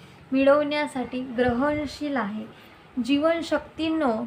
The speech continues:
तुम्हाला माझा धन्यवाद आहे. तुम्ही असं म्हणालात तेव्हा जीवनशक्ती नक्कीच ते ऐकणार आणि तसा प्रतिसाद देत जाईल. आता स्वयंसूचना म्हणायच्या आहे, "जीवन माझ्या सर्व गरजा भरपूर आणि पुरेशा प्रमाणात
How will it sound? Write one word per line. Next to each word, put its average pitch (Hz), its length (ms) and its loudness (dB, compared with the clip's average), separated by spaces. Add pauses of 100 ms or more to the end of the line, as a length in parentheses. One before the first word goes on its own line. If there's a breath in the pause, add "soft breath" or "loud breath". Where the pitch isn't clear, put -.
(120)
तुम्हाला 247 380 2
माझा 254 420 0
धन्यवाद 233 640 -2
आहे. 208 240 -6 (500 loud breath)
तुम्ही 311 220 0
असं 302 300 0
म्हणालात 262 560 2 (140)
तेव्हा 247 220 -2
जीवनशक्ती 262 720 -4
नक्कीच 294 600 -4
ते 302 260 -6
ऐकणार 254 480 0
आणि 240 400 -2
तसा 294 340 0 (440 loud breath)
प्रतिसाद 254 580 0 (320)
देत 220 280 0
जाईल. 190 240 -8 (540 loud breath)
आता 277 500 2
स्वयंसूचना 254 760 0
म्हणायच्या 262 520 0
आहे, 262 100 -2
"जीवन 277 380 -2
माझ्या 285 600 -2 (840 loud breath)
सर्व 320 420 4
गरजा 277 440 4
भरपूर 262 600 2
आणि 247 300 0
पुरेशा 269 640 -2
प्रमाणात 277 520 -2